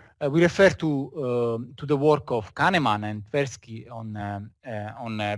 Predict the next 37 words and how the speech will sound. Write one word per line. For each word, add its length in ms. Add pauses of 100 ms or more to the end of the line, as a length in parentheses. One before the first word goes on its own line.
behavioral 400
economics, 580
and 140
in 80
particular 460
to 120
cognitive 500
biases. 600 (760)
Uh, 360 (840)
one 180
of, 160 (180)
the 100
one 220
we 160
refer 340
to 200
is 140
the 260
availability 480
heuristic. 580
So 480
decision 380
makers, 500 (400)
uh, 320 (800)
we 100
are 100
all 160
decision 440
makers. 360 (340)
We 80
don't 200
estimate 420
probabilities 580
only 240
based 360
on, 200
uh, 200